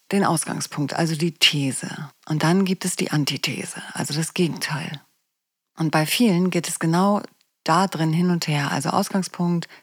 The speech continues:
Gegenteil. Und auch das funktioniert nicht. Man braucht eine Synthese. Also eine Synthese ist ein, ein ganz neuer Standpunkt, eine ganz neue Möglichkeit. Und es gibt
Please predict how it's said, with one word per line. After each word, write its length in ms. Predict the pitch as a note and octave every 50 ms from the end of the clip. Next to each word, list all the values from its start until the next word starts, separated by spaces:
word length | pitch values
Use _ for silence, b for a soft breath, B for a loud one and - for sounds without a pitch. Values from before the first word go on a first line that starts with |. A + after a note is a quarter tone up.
| B
Gegenteil. 580 | - D#3+ D3+ D3 - - - C#3+ C3+ - - - B B B B B B B B B B B B B B B B B _ _ -
Und 400 | - E3 E3+ E3+ E3+ D#3+ - - - _ _ _
auch 180 | - E3 -
das 360 | - - G#3 G3+ F#3+ - - -
funktioniert 600 | F#3 F3+ E3+ - - E3 D#3+ F#3 G3 - - -
nicht. 200 | D#3+ C#3+ - -
Man 140 | D#3 D3+
braucht 460 | D3 D#3 E3 F3+ G3+ G3+ - - - -
eine 280 | D#3+ D#3 D#3 D#3 D3+
Synthese. 1000 | C#3+ C3+ - F#3 G3 G3+ G3 F#3+ - - E3 D3 - - D3 - - - D#3+ E3 - _ _
Also 300 | - - D#3+ - D#3+ D3+ D3+ B B B B B B B B B
eine 180 | - D3+ D#3
Synthese 600 | D3 G3+ A#3+ B3+ A#3+ - - E3+ E3 D#3+ D3+ E3
ist 300 | - - D3+ - - -
ein, 300 | - D#3+ D#3 D#3+ D#3+ - - -
ein 260 | - D#3 D#3 D#3 - - _
ganz 360 | - A#3+ C4 B3 A#3 - -
neuer 440 | G3 F#3+ G#3 G#3+ A3 G3+ E3+ D3+ D3+
Standpunkt, 500 | D3 - - D#3+ D#3+ D3+ - D#3 D#3 -
eine 200 | - D#3+ D#3+ D#3
ganz 460 | D3+ - - G#3+ A#3 A3+ A3 - -
neue 400 | - E3+ F3 G3 G#3+ A3 G3+ F3
Möglichkeit. 1080 | D#3+ D3+ D3+ D#3 E3 F#3 F3+ - - D#3 C#3+ - - - D#3+ D3+ B2 - - - - - b b b b b b b b b b b b b b b b b b b b b b b _
Und 140 | - G3+ G3
es 160 | F#3+ - -
gibt 300 | - G#3 F#3 - - -